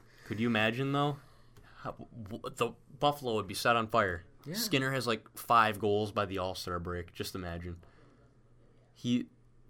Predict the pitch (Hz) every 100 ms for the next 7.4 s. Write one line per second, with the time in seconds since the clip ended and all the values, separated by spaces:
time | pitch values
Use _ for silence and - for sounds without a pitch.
0 | - - - - - - 127 117 - 107
1 | 104 104 95 95 - - - - - -
2 | - 95 95 98 95 95 98 95 87 85
3 | 82 87 87 - - - - - - -
4 | 110 98 101 95 98 98 98 92 90 87
5 | 90 - 90 85 87 90 87 107 196 220
6 | - - - - - 185 - - 110 120
7 | 120 104 101